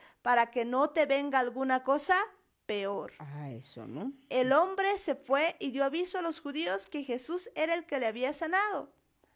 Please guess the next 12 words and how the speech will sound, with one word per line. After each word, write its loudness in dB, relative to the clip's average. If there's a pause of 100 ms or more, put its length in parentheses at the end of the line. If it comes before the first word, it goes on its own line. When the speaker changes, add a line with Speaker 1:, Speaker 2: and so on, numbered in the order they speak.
(460)
Speaker 1:
Y 0
por 6
esta 2
causa 0
los -4
judíos -6
perseguían -4
a -2
Jesús -8
y -6
procuraban -2
matarle, -2